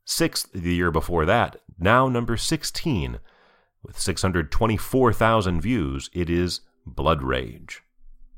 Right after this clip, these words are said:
And climbing from number thirty-six to number fifteen at six hundred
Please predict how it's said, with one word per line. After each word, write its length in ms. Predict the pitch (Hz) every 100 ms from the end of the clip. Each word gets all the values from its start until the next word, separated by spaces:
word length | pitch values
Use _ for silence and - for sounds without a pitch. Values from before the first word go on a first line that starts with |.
| - _ _ _ _ _ _ _ _ _ _ _ -
And 140 | 104
climbing 460 | - 190 156 101 107
from 140 | 104
number 220 | 104 98
thirty-six 800 | - 131 107 - 208 - - - - _ _
to 100 | -
number 220 | 127 110
fifteen 800 | 104 185 175 - 190 127 67 60 - - -
at 160 | - -
six 240 | 123 -
hundred 320 | 120 107 98